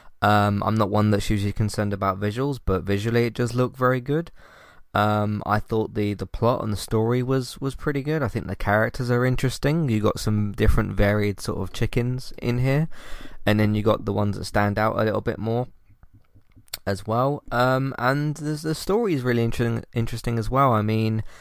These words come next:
it kind of made me think of, uh, now this is gonna be two weird things to add in here. It kind of made me think of Abe, the, uh, the, the video game series from PlayStation,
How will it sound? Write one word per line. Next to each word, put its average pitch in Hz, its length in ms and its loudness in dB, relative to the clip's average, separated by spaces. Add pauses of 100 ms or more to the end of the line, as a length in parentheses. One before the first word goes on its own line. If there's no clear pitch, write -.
(760)
it 123 160 -2
kind 180 300 4
of 226 80 0
made 208 200 0
me 160 120 0
think 143 400 -2 (120)
of, 117 920 0 (1300)
uh, 113 140 4
now 113 160 2
this 139 140 0
is 139 100 0
gonna 123 160 -2
be 107 80 -2
two 113 240 0
weird 107 260 2
things 107 300 -4
to 98 300 -4 (640)
add 98 400 0
in 98 180 -2
here. 87 300 0 (720)
It - 80 -6
kind 156 220 4
of 196 80 2
made 170 160 2
me 143 100 2
think 127 240 -4
of 110 100 0 (120)
Abe, 90 380 0 (1400)
the, 95 320 0
uh, 92 240 0
the, 82 180 -6
the 98 180 -2
video 95 360 0
game 92 260 -4
series 92 440 -4
from 92 160 -6
PlayStation, 92 680 -2